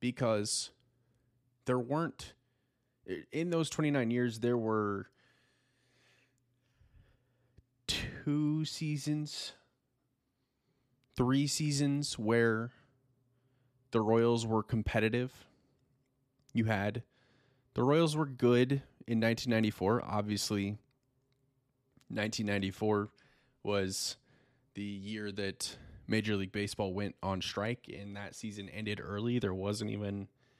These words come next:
a World Series that season. Um, so Royals obviously can't make a playoffs, make the playoffs in a season where there's, uh, there's no World Series.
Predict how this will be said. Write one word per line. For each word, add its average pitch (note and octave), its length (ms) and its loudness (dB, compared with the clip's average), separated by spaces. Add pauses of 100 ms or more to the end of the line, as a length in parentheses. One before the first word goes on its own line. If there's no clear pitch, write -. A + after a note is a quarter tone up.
(200)
a - 80 -4
World G2+ 300 0
Series B2+ 440 0
that B2 200 2
season. C#3+ 380 -4 (600)
Um, F#2+ 260 -4
so G2 420 -4 (2500)
Royals A2 360 4
obviously G#2 380 0
can't F#2+ 240 -4
make G2 140 -4
a - 20 -14
playoffs, G2+ 680 -4
make G#2 180 -4
the G2+ 60 -8
playoffs G#2 480 2
in G2+ 80 0
a F#2+ 80 -2
season G2+ 360 -4
where G2 360 -8 (1700)
there's, G#2 400 -4
uh, G#2+ 400 2 (560)
there's A#2+ 220 -2
no C3 80 0
World C3+ 260 -2
Series. D3 460 -4